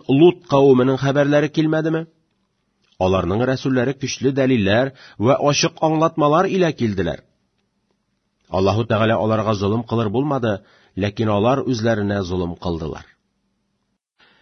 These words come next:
Ә мөэмин ирләр вә мөэминә хатыннар бер-берсенә дуслар вә ярдәмчеләр. Алар кешеләрне иманга, дингә вә яхшылыкка өндәрләр һәм начарлыклардан тыярлар.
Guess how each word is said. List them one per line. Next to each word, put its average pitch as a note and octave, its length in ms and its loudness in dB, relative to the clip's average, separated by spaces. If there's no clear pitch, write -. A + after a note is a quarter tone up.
Ә G2+ 140 0
мөэмин C#3 480 4
ирләр D3 480 2
вә D3 160 4
мөэминә C#3+ 560 2
хатыннар C3+ 480 0
бер-берсенә B2+ 560 0
дуслар B2+ 440 -2
вә C#3 200 2
ярдәмчеләр. A#2+ 800 -2
Алар A2 340 2
кешеләрне G#2+ 480 -2
иманга, G#2 600 0
дингә B2 560 2
вә D3 160 2
яхшылыкка D3 720 0
өндәрләр A#2 540 -2
һәм C#3 240 0
начарлыклардан D3 880 0
тыярлар. D3+ 540 0